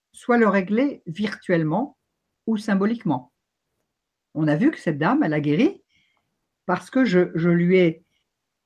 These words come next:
fait comprendre pourquoi elle avait cette pathologie et pas une autre, et de lui expliquer que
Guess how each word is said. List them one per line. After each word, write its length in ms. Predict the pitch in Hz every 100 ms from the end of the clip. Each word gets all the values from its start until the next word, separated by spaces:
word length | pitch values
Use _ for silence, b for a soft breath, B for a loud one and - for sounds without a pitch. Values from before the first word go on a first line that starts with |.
| _ _ _ _ _ _ -
fait 260 | - 285
comprendre 600 | 269 226 - 226 202 156 -
pourquoi 480 | 269 247 - 240
elle 80 | 214
avait 180 | 180 175
cette 240 | 175 180
pathologie 500 | - - 175 165 170
et 40 | 151
pas 140 | 139
une 160 | 139 180
autre, 340 | 330 - - _ _ _ _ _ _ b b b b
et 80 | 190
de 100 | 185
lui 360 | 202 208 190 -
expliquer 600 | 180 175 - 180 294 339
que 360 | - 208 165